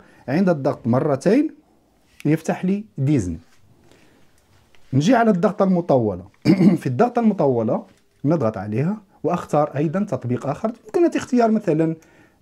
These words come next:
بلاي ستور أو أي تطبيق تريدون، تطبيق مثلًا خاص ب-، بالستريمينج. <clears throat> على العموم أنا سأختار يوتيوب، أنتم تختارون أي تطبيق يحلو لكم، إذن سأختار يوتيوب.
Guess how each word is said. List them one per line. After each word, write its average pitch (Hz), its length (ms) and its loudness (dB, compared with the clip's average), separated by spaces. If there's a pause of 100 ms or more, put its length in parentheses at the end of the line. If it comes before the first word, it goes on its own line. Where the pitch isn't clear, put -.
(360)
بلاي 131 480 2
ستور 147 320 -2
أو 240 140 2
أي 277 120 2
تطبيق 117 420 -6
تريدون، 98 380 -4 (280)
تطبيق 151 460 0
مثلًا 110 300 -4
خاص 127 400 -4
ب-، 107 380 -2 (960)
بالستريمينج. 139 1800 0
<clears throat> 123 60 -8
على 170 120 2
العموم 151 320 0
أنا 160 180 0
سأختار 147 600 -4
يوتيوب، 135 340 0 (380)
أنتم 185 220 0
تختارون 180 580 0
أي 233 300 0
تطبيق 110 540 -8 (320)
يحلو 120 280 -4
لكم، 98 240 -12 (160)
إذن 143 180 -2
سأختار 170 440 -6
يوتيوب. 101 340 -10